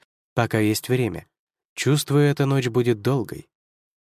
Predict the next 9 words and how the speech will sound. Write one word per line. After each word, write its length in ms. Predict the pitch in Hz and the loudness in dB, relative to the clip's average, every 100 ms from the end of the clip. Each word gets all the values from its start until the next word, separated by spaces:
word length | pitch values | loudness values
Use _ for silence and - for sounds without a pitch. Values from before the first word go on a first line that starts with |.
| _ _ | _ _
Тень 280 | - 120 110 | 2 2 2
и 100 | 120 | -2
сам 280 | 113 123 98 | -2 -2 -2
понимал, 400 | 87 82 87 85 | -2 -2 -2 -4
что 200 | - 101 | -4 -2
делать 320 | 107 104 - | 0 0 0
выводы 320 | 113 107 101 | 0 0 -2
пока 300 | - 101 95 | -2 -2 -2
рано. 280 | 90 73 71 | -4 -6 -10